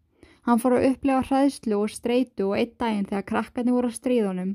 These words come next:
út í frímínútum leið hann út af. Það kom svo í ljós að botnlanginn í honum hafði sprungið og getur það verið lífshættulegt ef ekki er gripið inn í og bj-,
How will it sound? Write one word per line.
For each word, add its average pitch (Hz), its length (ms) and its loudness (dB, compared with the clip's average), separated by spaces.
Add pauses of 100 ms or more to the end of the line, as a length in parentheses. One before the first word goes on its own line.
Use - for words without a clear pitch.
(320)
út 226 160 -2
í 233 80 0
frímínútum 196 680 0
leið 208 320 2
hann 190 120 -2
út 196 200 -6
af. - 120 -10 (1160)
Það 247 160 0
kom 285 160 8
svo 311 160 0
í 294 80 4
ljós 208 320 0
að 220 180 -2
botnlanginn 208 600 -2
í 196 100 -2
honum 190 240 -2
hafði 202 220 -2
sprungið 220 680 0
og 220 160 0
getur 240 240 0
það 247 220 -2
verið 233 200 0
lífshættulegt 247 920 -2 (100)
ef 208 140 -2
ekki 226 260 -4
er 220 140 -4
gripið 226 400 0
inn 196 180 0
í 180 40 -2 (360)
og 214 140 -2
bj-, 175 80 -2